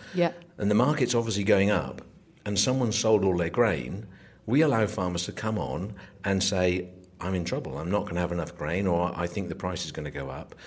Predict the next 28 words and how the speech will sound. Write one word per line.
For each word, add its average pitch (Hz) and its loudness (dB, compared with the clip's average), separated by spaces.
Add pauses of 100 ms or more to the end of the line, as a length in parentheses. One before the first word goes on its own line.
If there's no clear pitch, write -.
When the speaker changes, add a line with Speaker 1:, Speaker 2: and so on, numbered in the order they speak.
(340)
Speaker 2:
And 101 -4
we 101 2
allow 113 8
them 87 0
to 92 0 (640)
trade 110 2
it - -2
back 101 -4
to 113 -4
us. 117 -4
In 85 -4
other 98 0
words, 92 0
they 101 2
become 95 0
the 85 0
buyer 107 -2 (400)
of - -10
the - -8
product 95 0
they've 92 -2 (160)
sold 92 -6
in 90 -4
the 87 -4
first 113 -4
place. 185 -2
Speaker 1:
Right, 180 6
yeah. 180 2